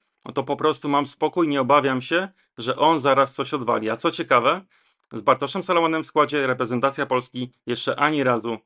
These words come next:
nie przegrała. No, zdecydowanie przynosi kadrze szczęście. Ma na koncie dwanaście meczów reprezentacji, aż osiem wygranych, cztery remisy.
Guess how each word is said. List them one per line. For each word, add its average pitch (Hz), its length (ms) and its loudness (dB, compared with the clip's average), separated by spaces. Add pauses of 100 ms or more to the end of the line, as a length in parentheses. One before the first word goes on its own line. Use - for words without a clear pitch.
nie 127 140 -2
przegrała. 107 500 -6 (100)
No, 123 100 0
zdecydowanie 151 580 2
przynosi 147 580 -2
kadrze 131 380 2
szczęście. 127 460 -2
Ma 120 100 0
na 127 100 2
koncie 127 280 -4
dwanaście 131 440 -2
meczów 156 200 -2
reprezentacji, 139 680 -2 (220)
aż 123 240 2
osiem 160 280 0
wygranych, 160 480 0
cztery 160 320 2
remisy. 151 480 0